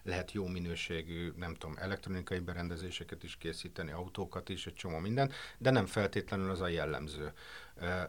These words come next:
de a technológia képes rá. És itt az a kérdés, hogy én a rendelkezésre álló technológiát mire akarom használni. És ez a Kraft szemlélet, hogy én a technológiát azt arra akarom használni, hogy minőségi söröket állítsak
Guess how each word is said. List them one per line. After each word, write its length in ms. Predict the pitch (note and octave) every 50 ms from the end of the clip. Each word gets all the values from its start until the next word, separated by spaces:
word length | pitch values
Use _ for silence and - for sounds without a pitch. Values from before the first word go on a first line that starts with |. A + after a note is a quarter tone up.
| - F#2+
de 240 | F2 A2 A#2 C3 B2+ -
a 160 | G#2 G2 F#2
technológia 720 | - - G2 G2 F#2+ - A2+ A2+ A#2+ A#2 A#2 A2+ A2 G#2+
képes 520 | - - F#2+ E2 - - B1 A#1+ - - -
rá. 120 | B1+ A1+
És 240 | - - - - -
itt 260 | G#2+ - - - - -
az 160 | B2 A#2 G#2+
a 100 | G2+ -
kérdés, 500 | - A2 G#2+ G#2+ G#2+ A2 C3 C3+ A#2+ - - - - - - - - -
hogy 160 | F#2+ G2+ A2+
én 220 | D3 D3 C3 A2+
a 60 | G#2
rendelkezésre 840 | G2 G#2 G2+ G2+ G2 F#2+ F#2 - - F2+ F2 F2+ E2+ - - - F#2
álló 280 | E2+ E2+ E2+ E2+ E2
technológiát 760 | - - F#2+ F#2 - - A2 G#2 A2 G#2 G#2 G#2+ G#2 G2 - -
mire 220 | G2 F#2+ F2+ F2
akarom 380 | E2 - - - - D2 C#2+ D2
használni. 520 | - - - - - D#2 C#2+ C#2 C#2+ C#2
És 180 | - F2+ - -
ez 120 | G2 -
a 60 | F2
Kraft 300 | - - - - - -
szemlélet, 540 | - E2 C#2+ D#2 D2+ B1+ C#2 C2+ B1 - -
hogy 160 | - E2+ D#2+
én 140 | F2 F2 F2
a 80 | E2+ -
technológiát 840 | - F2+ - - G2 F#2 F#2 F#2 F2+ F2+ F#2+ F#2+ F#2 F#2 F#2 - E2+
azt 160 | D#2+ - -
arra 200 | E2 D#2+ D#2+ D2+
akarom 300 | C#2+ - - - D#2+ D#2
használni, 560 | D2 - - - - - F#2 F#2+ G2 F#2+ F#2+
hogy 260 | F#2 F#2 E2 D#2 - -
minőségi 480 | - D#2+ D2+ C#2+ - - - - D#2+
söröket 500 | - - - - - - - - - -
állítsak 380 | - - - - E3 - -